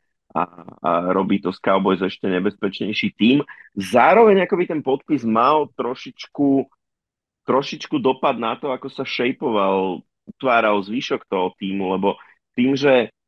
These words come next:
potrebovali Cowboys zobrať jeho kontrakt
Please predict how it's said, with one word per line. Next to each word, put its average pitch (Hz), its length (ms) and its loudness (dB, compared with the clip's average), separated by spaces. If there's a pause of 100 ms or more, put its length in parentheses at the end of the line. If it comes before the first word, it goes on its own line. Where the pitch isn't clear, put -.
(520)
potrebovali 123 720 0
Cowboys 107 560 -2
zobrať 104 480 -2 (160)
jeho 104 320 -4
kontrakt 101 720 -4